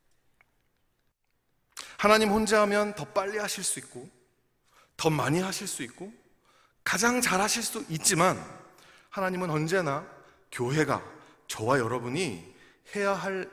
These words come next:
일들을 남겨놓으십니다. 그물을 끌어올려서 제자들이 잡은 고기를 자-, 가져오기까지 예수님의 식탁은 완성되지 않았다라는 거예요.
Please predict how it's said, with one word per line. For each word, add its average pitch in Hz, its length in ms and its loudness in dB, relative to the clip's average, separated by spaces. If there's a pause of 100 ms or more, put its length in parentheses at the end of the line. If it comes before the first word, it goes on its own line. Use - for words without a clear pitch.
일들을 143 720 -4 (360)
남겨놓으십니다. 98 960 -6 (1600)
그물을 226 460 4
끌어올려서 220 580 4
제자들이 180 500 0
잡은 165 340 -6
고기를 156 420 -2
자-, 143 220 -2
가져오기까지 127 1080 -4 (2000)
예수님의 131 400 -4
식탁은 185 480 -8
완성되지 104 560 -6
않았다라는 - 600 -16
거예요. - 160 -20